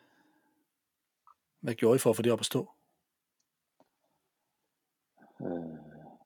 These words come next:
Speaker 1: For det kommer
Speaker 2: vi
Speaker 1: ikke af sig selv.
Speaker 2: involverede det i alt, hvad... Nej.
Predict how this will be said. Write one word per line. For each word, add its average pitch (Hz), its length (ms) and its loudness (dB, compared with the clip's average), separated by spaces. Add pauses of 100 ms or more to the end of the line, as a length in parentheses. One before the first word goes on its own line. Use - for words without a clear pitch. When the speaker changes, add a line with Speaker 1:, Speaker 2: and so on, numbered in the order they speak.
(680)
Speaker 1:
For 123 80 -2
det 110 80 -4
kommer 117 220 8
Speaker 2:
vi 113 40 8
Speaker 1:
ikke 113 60 6
af 113 60 6
sig 107 160 8
selv. 127 120 12
Speaker 2:
involverede 101 200 10
det 98 60 6
i 95 40 6
alt, 104 200 6
hvad... - 120 6 (840)
Nej. 110 580 4